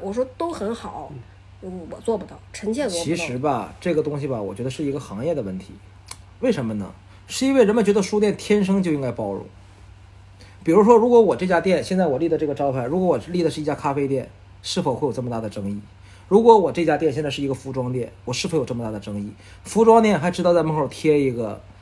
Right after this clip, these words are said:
Speaker 2: 啊，“同行免进，面吃不雅”，对吧？这是历来
Speaker 1: 对。
Speaker 2: 都有的这么一个规则。
Speaker 1: 对。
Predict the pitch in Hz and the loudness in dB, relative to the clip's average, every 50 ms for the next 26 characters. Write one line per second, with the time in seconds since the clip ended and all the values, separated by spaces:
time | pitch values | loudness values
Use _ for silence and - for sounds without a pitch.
0 | - - - 135 131 123 - - - 180 226 202 180 208 214 202 170 104 120 117 | -16 -8 -4 -2 -2 -2 -2 0 2 2 4 4 6 4 4 4 2 0 -2 -2
1 | - 185 165 - - - 202 190 156 - - 190 165 190 170 - - - - - | -2 -2 -2 -4 -4 0 0 0 2 0 -2 -2 0 0 0 0 -2 -6 -16 -20
2 | - - - - - - - - - - 269 233 214 - - - - - 320 254 | -20 -20 -20 -18 -18 -18 -18 -18 -4 2 4 6 6 6 4 0 -4 0 2 4
3 | 285 311 349 403 392 302 175 123 117 147 196 254 - - - - - 302 330 294 | 4 4 6 6 6 4 4 4 4 6 6 4 4 0 -8 -8 -4 0 2 2
4 | 220 190 214 - - - - - - 311 330 339 262 220 185 175 - 143 180 202 | 2 0 -4 -14 -18 -20 0 4 6 6 6 8 6 6 6 6 4 4 4 4
5 | 208 196 202 - 285 247 233 220 185 160 170 185 202 - - 196 226 233 190 - | 4 4 2 4 4 4 4 4 2 2 2 2 0 2 4 4 4 4 4 0
6 | 120 92 85 - | -2 -6 -8 -10